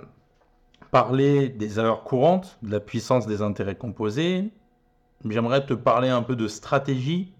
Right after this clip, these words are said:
et comment tu vas pouvoir utiliser ça, euh, justement pour naviguer avec succès sur, euh, ces phases de plus haut historique, et cetera, et comment te générer moins de stress.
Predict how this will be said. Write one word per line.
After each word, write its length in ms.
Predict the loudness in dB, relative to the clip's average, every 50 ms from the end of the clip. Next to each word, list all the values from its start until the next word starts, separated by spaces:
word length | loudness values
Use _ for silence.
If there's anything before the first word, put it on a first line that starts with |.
| -16 -12
et 140 | -10 -10 -4
comment 320 | -2 0 2 2 2 2
tu 80 | 2 2
vas 100 | 0 0
pouvoir 480 | -2 -4 -6 -4 2 4 4 4 4
utiliser 500 | 2 -2 -2 -4 -4 -4 -2 -2 -2 -4
ça, 460 | -4 -2 0 4 4 4 4 2 -2 -10 -20 -20 -20 -20 -20 _ _ _ _ -6
euh, 320 | -4 -4 -4 -4 -6 -8
justement 560 | -8 -8 -10 -6 -2 0 2 2 4 2 2
pour 580 | 0 -4 -8 -4 0 2 2 2 0 -2 -8 -16 _ _ _ _ _ _ _ _ _ _ _ -20 -20 _ _ _ _ _ _ _ _ _ _ _ _ _
naviguer 480 | -2 0 2 2 0 0 -2 0 2 4
avec 220 | 4 2 0 -2
succès 680 | -8 -12 -12 -12 -12 -6 -2 0 0 2 0 0 -2 -4 -6 -10 _ _ _ _ _ _ _ _ -16 -16 -16
sur, 400 | -16 -16 -10 -2 0 0 0 0
euh, 240 | 0 0 2 0 0
ces 240 | -2 -2 -2 -4 -2
phases 420 | 2 4 4 4 4 4 0 -2
de 80 | -4 -6
plus 340 | -6 -6 -8 -8 -6 -2 0
haut 200 | 2 2 2 0
historique, 680 | 0 -4 -4 -4 -4 -2 0 0 0 -2 -2 -4 -8
et 80 | -10 -8
cetera, 680 | -10 -12 -8 -8 -6 -4 0 0 0 0 0 -2 -8 -18 -20 -20 _ _ _ -8
et 100 | -6 -4
comment 280 | -2 0 2 2 2 0
te 120 | 0 -2
générer 320 | -2 0 0 0 0 0
moins 220 | 2 2 2 0 0
de 60 | -2
stress. 380 | -4 -6 -8 -10 -10 -12 -18